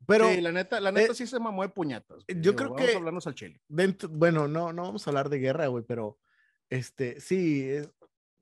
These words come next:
Speaker 1: ¿qué chingados le importa lo que haga el, el vecino, güey? Es como si el vecino decide ampliar su casa, a mí qué me importa, güey, es el vecino.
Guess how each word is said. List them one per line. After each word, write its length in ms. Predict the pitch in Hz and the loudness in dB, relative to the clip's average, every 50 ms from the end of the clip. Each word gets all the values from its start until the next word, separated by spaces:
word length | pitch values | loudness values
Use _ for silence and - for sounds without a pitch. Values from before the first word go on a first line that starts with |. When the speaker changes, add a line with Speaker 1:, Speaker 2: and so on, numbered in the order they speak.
| _ - | _ -16
Speaker 1:
¿qué 100 | - 156 | -14 -10
chingados 300 | - 190 185 196 202 202 | -6 -4 -2 0 0 2
le 40 | 202 | 2
importa 460 | 185 147 - 156 160 180 190 - 202 | 0 -2 -2 0 0 0 0 2 0
lo 140 | 185 175 143 | 0 0 0
que 80 | - 151 | 0 -2
haga 180 | 160 175 175 | 0 0 0
el, 140 | 170 160 - | -2 -2 -2
el 160 | - 135 127 120 | -4 -4 -4 -4
vecino, 420 | 120 117 - - 180 208 233 233 | -6 -8 -8 -6 -6 -6 -4 -4
güey? 160 | 226 220 196 180 | -4 -4 -4 -4
Es 60 | - | -2
como 360 | - 233 233 233 220 226 - _ _ _ _ _ _ _ _ _ _ _ _ - | -2 -2 0 0 -2 -2 -6 _ _ _ _ _ _ _ _ _ _ _ _ -14
si 640 | - - 160 160 160 160 160 156 156 147 160 - _ _ _ _ _ | -6 -2 0 2 2 2 2 0 -2 -4 -8 -14 _ _ _ _ _
el 160 | - 165 160 156 | -6 -6 -4 -4
vecino 500 | 160 151 151 185 196 208 208 208 196 190 | -4 -4 -4 -2 -2 0 2 2 2 2
decide 360 | 180 165 - 180 185 202 208 | 2 0 -2 0 2 2 2
ampliar 360 | 196 165 175 190 185 185 185 | 2 0 0 0 0 0 0
su 160 | - 202 175 | -2 -6 -4
casa, 320 | 160 165 175 196 - 226 226 214 202 156 - _ _ _ _ _ - | -2 -2 -2 -2 -2 -4 -6 -6 -6 -8 -14 _ _ _ _ _ -12
a 100 | 127 131 | -10 -10
mí 160 | 139 170 180 | -8 -6 -4
qué 100 | 196 220 | -2 -2
me 80 | 208 220 | 0 0
importa, 460 | 214 - - 147 185 233 - 285 302 | -2 -4 -4 -6 -6 -4 -4 -4 -4
güey, 200 | 285 254 233 185 | -4 -4 -4 -6
es 120 | 165 - | -4 -2
el 120 | 220 254 262 | -2 -2 -2
vecino. 460 | 285 214 - 175 185 254 330 330 | -2 -4 -4 -4 -4 -4 -6 -10